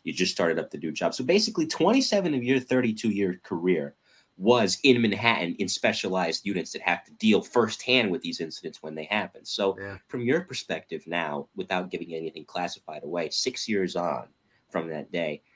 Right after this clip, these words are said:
Speaker 1: how vulnerable is Manhattan in particular from your vantage point?
Speaker 2: Well, like, right now?
Speaker 1: Yeah.
Speaker 2: I think we're, I, I, I think, uh, listen, I, listen, I, I always wanna say that we are the most prepared police department in the country,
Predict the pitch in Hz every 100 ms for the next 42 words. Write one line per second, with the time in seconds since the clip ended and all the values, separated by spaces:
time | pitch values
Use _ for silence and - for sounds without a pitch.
0 | _ - 123 147 123 110 113 101 82 76
1 | - - - - - 90 - 78 73 73
2 | - - 76 71 73 76 78 73 71 -
3 | - 76 - _ _ _ _ _ _ _
4 | _ _ _ _ _ _ 92 90 101 104
5 | 110 110 165 196 - _ _ _ _ -
6 | 90 80 90 104 104 - _ 123 - 156
7 | 143 143 - 147 135 175 180 160 127 135
8 | - - - - - - _ _ - -
9 | - - - - _ _ - - - -
10 | - 160 156 156 196 196 233 220 196 165
11 | 170 151 - 143 123 127 135 139 127 127
12 | 123 123 - 123 117 - 117 110 98 -
13 | 101 101 95 92 - 92 -